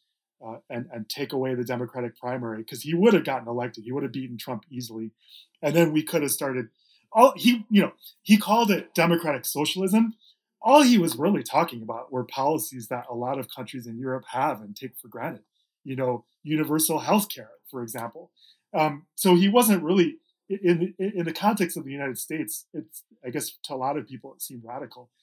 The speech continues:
but all he was really saying was, "Let's bring the United States into the, into the kind of the modern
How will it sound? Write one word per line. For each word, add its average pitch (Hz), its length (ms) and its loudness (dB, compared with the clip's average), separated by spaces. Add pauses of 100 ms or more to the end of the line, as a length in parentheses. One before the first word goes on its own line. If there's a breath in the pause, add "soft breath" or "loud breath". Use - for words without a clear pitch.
(240)
but 175 200 0
all 160 200 2
he 165 140 0
was 117 200 -12
really 123 220 -8
saying 120 400 -10
was, 110 120 -20
"Let's - 200 -12
bring 131 200 -8
the 127 60 -8
United 117 260 -8
States 127 300 -12
into 120 220 -18
the, 113 200 -10 (440)
into 123 240 -10
the 117 100 -8
kind 120 180 -12
of 110 80 -10
the 120 80 -8
modern 120 460 -6